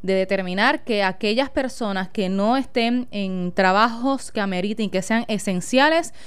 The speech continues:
eh, no deben estar en la calle y que estarían tomando acciones al respecto. Multas de hasta cinco mil dólares o hasta un tiempo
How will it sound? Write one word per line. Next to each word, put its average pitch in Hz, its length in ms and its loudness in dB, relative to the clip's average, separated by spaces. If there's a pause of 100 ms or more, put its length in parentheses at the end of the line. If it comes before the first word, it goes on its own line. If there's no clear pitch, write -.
(140)
eh, 190 80 -4
no 202 140 0
deben 247 240 -2
estar 240 480 -2
en 202 240 -2
la 175 120 0
calle 277 400 4
y 262 40 0
que 208 80 -4
estarían 202 460 -4
tomando 226 400 0
acciones 240 500 0
al 233 120 0
respecto. 180 680 -4 (300)
Multas 226 400 2
de 220 60 -2
hasta 196 240 -4
cinco 180 400 -4
mil 285 200 2 (140)
dólares 196 680 2 (100)
o 294 280 4 (260)
hasta 180 680 -2
un 220 200 0
tiempo 254 600 0